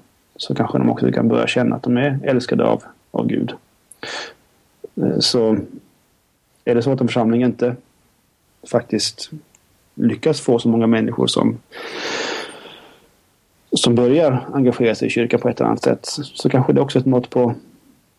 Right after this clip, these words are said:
hur mycket kärlek som faktiskt finns i församlingen, eller hur mycket tid man lägger på annat som är mi-, mindre viktigt eller som kanske är,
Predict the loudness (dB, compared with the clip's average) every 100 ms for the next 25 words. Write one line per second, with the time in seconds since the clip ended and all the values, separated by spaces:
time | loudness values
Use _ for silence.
0 | _ _ _ _ -14 -4 0 0 0 -2
1 | -2 -8 _ -12 0 2 2 0 -4 -4
2 | -2 0 0 0 0 0 0 -2 -6 _
3 | _ _ -10 -8 -4 -2 0 0 -2 -2
4 | -2 -2 0 0 0 0 -2 -2 0 0
5 | -2 -4 -12 -6 -6 -4 -6 -6 0 2
6 | 2 2 -2 _ 0 2 0 -4 0 2